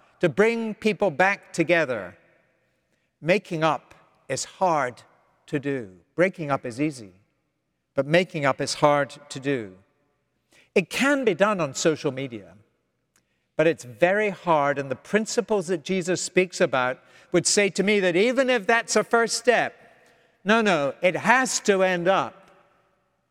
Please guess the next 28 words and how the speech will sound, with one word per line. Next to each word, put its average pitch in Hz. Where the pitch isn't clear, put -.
in 147
real 220
human 185
contact. 135
Just -
as 208
the 185
incarnation 170
of 147
God 165
in 143
Jesus 156
Christ -
is 139
real 220
human 175
contact 170
in 127
flesh -
and 147
blood 147
with 131
us, 107
it 147
has 208
to 190
end 165
up 143